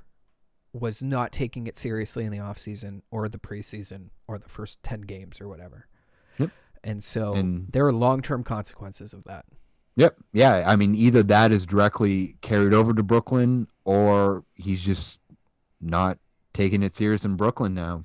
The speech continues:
Speaker 2: because, uh, something's up. It's either he's stopped doing cardio or he's ingesting more calories, one of the two. It's a numbers game.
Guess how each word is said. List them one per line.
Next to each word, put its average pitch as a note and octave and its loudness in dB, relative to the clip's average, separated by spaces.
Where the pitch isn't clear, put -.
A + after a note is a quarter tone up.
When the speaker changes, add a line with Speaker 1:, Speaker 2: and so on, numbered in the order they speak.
Speaker 2:
because, F2+ -8
uh, F2 -4
something's G#2 0
up. E2 -8
It's G2+ -6
either A2 2
he's G#2 -2
stopped A#2 0
doing G#2+ -2
cardio A#2 0
or F#2 0
he's F#2 -4
ingesting F#2 0
more F#2+ -2
calories, G#2+ 2
one G#2 2
of F#2+ 0
the D#2+ -6
two. E2+ -10
It's G2 -6
a A2+ 2
numbers G#2 2
game. E2+ -8